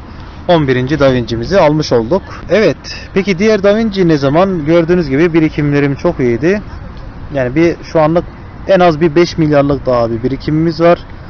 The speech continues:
Hatta bu yeni gelen vezir neydi şunun adı? Aymira'dan sonra aldık ya onu da. Heh, Elvin Hatun'u da şu yetenek etkinliğinde şuraları zaten fullleyeceğiz. Süper fayelerimiz var.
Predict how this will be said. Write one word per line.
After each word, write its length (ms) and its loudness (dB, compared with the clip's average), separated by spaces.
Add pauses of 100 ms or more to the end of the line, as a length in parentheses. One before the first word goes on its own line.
(260)
Hatta 340 -2
bu 220 2 (140)
yeni 220 0
gelen 540 0
vezir 360 0
neydi 260 0
şunun 240 -4
adı? 380 0 (800)
Aymira'dan 580 2
sonra 240 -2
aldık 400 -2
ya 100 2
onu 200 -4
da. 160 -6 (880)
Heh, 360 -4
Elvin 240 2
Hatun'u 440 2
da 160 4 (380)
şu 200 0 (320)
yetenek 400 0
etkinliğinde 580 0
şuraları 400 2
zaten 280 0
fullleyeceğiz. 500 -2
Süper 300 0
fayelerimiz 640 -2
var. 180 2